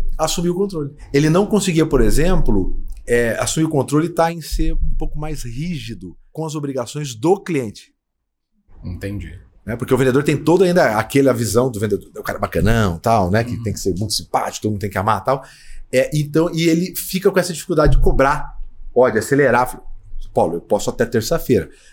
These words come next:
Speaker 1: A partir disso, eu vou dar baixa, esse, esse orçamento não vale mais." E aí, até aquela falta de medo de perder a venda. Isso vai muito ao encontro do que é o desenho que a gente utiliza muito no O S V, no Sales Club, né?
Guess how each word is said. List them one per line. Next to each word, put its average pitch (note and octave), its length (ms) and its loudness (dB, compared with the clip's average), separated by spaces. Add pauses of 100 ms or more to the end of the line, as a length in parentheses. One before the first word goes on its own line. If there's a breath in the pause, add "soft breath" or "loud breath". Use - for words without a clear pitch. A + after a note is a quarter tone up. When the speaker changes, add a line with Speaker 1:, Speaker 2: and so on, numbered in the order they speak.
Speaker 1:
A - 80 -18
partir F#2+ 320 -2
disso, A2+ 260 -6
eu C3 40 2
vou A#2+ 100 -4
dar A2+ 160 0
baixa, A#2+ 460 0
esse, - 260 -2
esse G#2 160 -6
orçamento A2 380 -6
não C#3+ 140 2
vale C#3+ 240 0
mais." A#2 420 0 (360 soft breath)
E G2+ 60 -4
aí, A#2 380 0 (680)
até - 220 -2
aquela D3+ 240 0
falta D#3 260 0
de D#3 80 2
medo C#3+ 220 2
de D3 80 8
perder A#2+ 220 4
a D#3+ 40 4
venda. A#2 220 0 (260 loud breath)
Isso A#2+ 240 -4
vai D#3+ 200 2
muito D3+ 640 4
ao D#3 240 2
encontro C#3+ 420 -2
do D#3+ 80 -14
que C3+ 160 0
é A#2+ 220 0
o C3+ 80 -2
desenho A#2 360 0
que A#2 120 -2
a - 20 0
gente C#3+ 240 -4
utiliza C#3+ 400 -2
muito A2+ 220 -4
no G#2 140 -6
O F#2 60 0
S G2+ 200 -2
V, C3 160 2
no C3+ 80 -4
Sales F#2 260 -6
Club, E3 280 -6
né? G2+ 200 -10